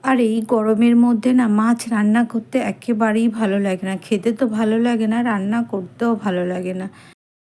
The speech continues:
আর সবজিটা আজকে আগেই রান্না করে নিলাম, আর এখন বসালাম ভাত। দিয়ে দিলাম লবণ,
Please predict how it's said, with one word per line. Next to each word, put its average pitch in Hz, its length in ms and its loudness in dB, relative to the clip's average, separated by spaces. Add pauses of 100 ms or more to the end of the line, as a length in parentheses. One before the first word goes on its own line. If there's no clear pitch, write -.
(600)
আর 233 120 2
সবজিটা 233 720 0
আজকে 247 320 0
আগেই 233 400 2
রান্না 220 360 2
করে 247 240 2
নিলাম, 233 400 2
আর 220 160 -2
এখন 254 420 2
বসালাম 226 600 0
ভাত। 170 360 -2 (3250)
দিয়ে 254 240 0
দিলাম 254 400 0
লবণ, 233 500 0